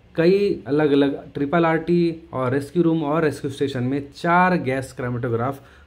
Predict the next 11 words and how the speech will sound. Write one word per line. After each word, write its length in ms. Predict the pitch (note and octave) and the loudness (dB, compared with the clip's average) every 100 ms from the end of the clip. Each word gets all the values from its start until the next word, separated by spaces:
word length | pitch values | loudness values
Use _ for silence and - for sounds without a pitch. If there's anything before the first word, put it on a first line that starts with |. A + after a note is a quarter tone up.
| - - | -18 -4
कमीशन्ड 580 | B2 A#2+ A2+ A2+ A2 G2 | 0 2 0 0 -4 -4
हैं, 340 | F#2 F#2 G#2+ | -8 -10 -10
यानी 300 | G#2 C3 E3+ - - - - | -4 -2 -2 -6 -20 -20 -14
गैस 380 | A#2 G#2+ B2 C3 | -8 -2 0 0
chromatograph 460 | C#3 B2+ B2+ B2 B2 | -2 -2 0 0 0
जो 140 | A#2+ | -2
है 80 | B2 | -2
डब्ल्यूसीएल 400 | B2 A#2 A#2 A#2+ | 0 -2 -2 -2
में 120 | A2 | -2
चार 300 | A2 A#2 A#2+ | -2 -2 -2
है। 200 | D3+ F3 | -4 -6